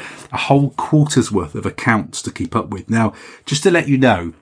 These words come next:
that, um, my accounts all come into QuickBooks. So it's linked up to my business bank account. So QuickBooks brings in all my transactions.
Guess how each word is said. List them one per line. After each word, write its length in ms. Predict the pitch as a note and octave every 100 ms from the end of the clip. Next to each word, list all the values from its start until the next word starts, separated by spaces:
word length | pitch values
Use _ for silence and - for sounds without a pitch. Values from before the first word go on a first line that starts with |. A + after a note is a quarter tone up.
| _ _ _ _ _ _ - -
that, 240 | G#2 G#2+ -
um, 240 | A2+ A2+
my 200 | A#2+ A#2+
accounts 460 | A2 - D3+ B2 -
all 160 | C3 C3
come 260 | - C3+
into 520 | B2 A2 G#2 - G#2 G2
QuickBooks. 640 | - D3 - - - -
So 300 | - G2+ F#2+ - - _
it's 200 | - F#2+
linked 260 | B2+ D3 C#3
up 160 | C3 -
to 120 | A#2+
my 320 | A2+ G#2+ G#2
business 340 | G2 A2+ G2+ -
bank 280 | A2 G2+
account. 420 | - - D#2 D2 -
So 320 | G#2 F#2 F#2 - _ _
QuickBooks 520 | - - G#2 - -
brings 300 | - A#2+ G#2+
in 80 | A2+
all 120 | A2
my 180 | A2 G#2
transactions. 1000 | F#2+ A2 F#2 A2 G#2+ - F2+ D2 D#2 -